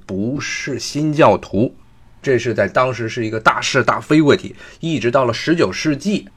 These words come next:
十九世纪中叶之后，天主教徒在英国，这种天主教信仰在英国才重新被合法化，之前是禁止天主教徒在公开的场合下做任何的这些礼拜，甚至呢，他们警察会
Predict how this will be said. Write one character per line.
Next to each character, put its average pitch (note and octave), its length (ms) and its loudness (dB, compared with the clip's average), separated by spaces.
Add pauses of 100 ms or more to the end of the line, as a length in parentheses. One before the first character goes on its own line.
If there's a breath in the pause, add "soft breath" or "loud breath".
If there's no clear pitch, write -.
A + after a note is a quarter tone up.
(120)
十 - 180 -8
九 B2 160 -4
世 B2+ 200 -6
纪 B2+ 120 -4
中 E3+ 200 -2
叶 D#3+ 120 0
之 G#2+ 140 -2
后， F#3+ 260 -2 (200 loud breath)
天 G#3 420 4
主 - 260 -6
教 B2 440 2
徒 G#2 280 -4
在 A2 420 0 (100)
英 G#3 280 -2
国， G#2 300 -6 (300)
这 A#2+ 120 -2
种 G2 120 -4
天 D3 160 -2
主 A#2 80 -4
教 G2+ 100 2
信 A2+ 160 -4
仰 F#2 80 -4
在 E2+ 160 -10
英 A2 300 0
国 F#2 120 2
才 F#2 140 -2
重 F#2 260 -6
新 B2+ 160 0
被 B2+ 140 2
合 - 260 -2
法 G2+ 140 -4
化， - 180 -2 (300 soft breath)
之 F3+ 220 2
前 G#2+ 260 -2
是 A#2 160 -2
禁 B2+ 420 0
止 - 400 -10 (200)
天 A2 260 -4
主 F#2 100 -6
教 F2+ 220 -2
徒 - 260 -8 (420)
在 F#2+ 320 0
公 C#3 260 -2
开 B2+ 180 2
的 G#2 100 6
场 F#2 260 -6
合 F2+ 140 -8
下 G2 200 -2
做 G2 260 -4
任 A2+ 320 -2
何 F2 240 -12
的 F#2+ 100 -10
这 F#2+ 100 -14
些 G#2 140 -4
礼 F#2+ 260 -6
拜， F#2+ 200 0
甚 A#2 220 -4
至 A2 140 -4
呢， G2+ 140 -2
他 F#2+ 160 -8
们 A2 180 -4
警 F#2 200 -8
察 F#2+ 220 -8
会 G2+ 160 -2